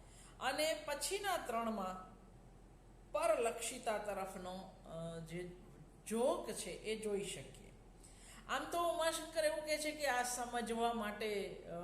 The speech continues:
આપણે આવા ભાગ પાડીએ, બાકી એનું કોઈ મહત્વ નથી. આ સંચયમાં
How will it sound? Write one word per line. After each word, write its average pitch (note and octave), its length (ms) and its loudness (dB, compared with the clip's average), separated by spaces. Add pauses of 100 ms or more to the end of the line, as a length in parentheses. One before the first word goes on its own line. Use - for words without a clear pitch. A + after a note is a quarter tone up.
(200)
આપણે F3+ 280 -2
આવા F3 240 2
ભાગ E3 460 -2
પાડીએ, F3+ 360 0 (460)
બાકી G#3 340 -2
એનું G3 240 -4
કોઈ G3 120 -6
મહત્વ D#3+ 640 -4 (380)
નથી. G3 260 -4 (680)
આ E4 220 0
સંચયમાં C4 1040 0